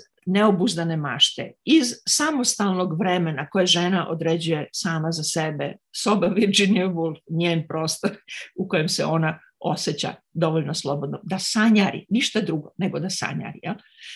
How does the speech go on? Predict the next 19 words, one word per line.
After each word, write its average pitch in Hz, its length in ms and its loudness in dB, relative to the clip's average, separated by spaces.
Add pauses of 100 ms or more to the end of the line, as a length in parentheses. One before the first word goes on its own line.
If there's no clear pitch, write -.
(280)
I 233 220 6
iz 202 180 2
takvih 247 360 -2
stanja 214 540 0
nastaju 175 460 0
ženske 165 340 -2
utopije, 202 500 0 (380)
od 190 140 -2
kojih 214 200 4
naravno 202 320 4
ovde 196 240 0
pominjem 190 360 2
samo 196 420 0 (440)
dve 214 260 4 (100)
koje 170 180 2
su 170 120 -2
dovoljno 151 420 -2
poznate 247 500 2
iz 190 140 2